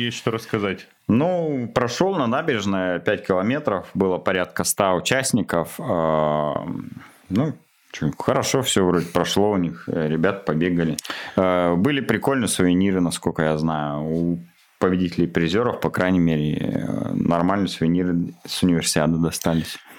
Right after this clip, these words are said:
Speaker 1: Ну и в Новосибе был классический, э, лыжный марафон.
Speaker 2: Это на который ты ездил, да?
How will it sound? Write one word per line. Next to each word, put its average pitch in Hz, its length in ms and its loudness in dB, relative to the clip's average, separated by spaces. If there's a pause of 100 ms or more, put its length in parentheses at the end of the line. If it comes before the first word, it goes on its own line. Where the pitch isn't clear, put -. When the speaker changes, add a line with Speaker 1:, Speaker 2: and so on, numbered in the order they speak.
(140)
Speaker 1:
Ну 120 160 2
и 151 140 0
в 147 80 -2
Новосибе 156 520 0
был 117 380 0
классический, 123 640 0
э, 104 420 0
лыжный 104 640 -2
марафон. 107 520 -2 (340)
Speaker 2:
Это - 180 -2
на 101 80 0
который 98 280 -2
ты 101 120 -2 (120)
ездил, 82 280 -2
да? 123 180 -6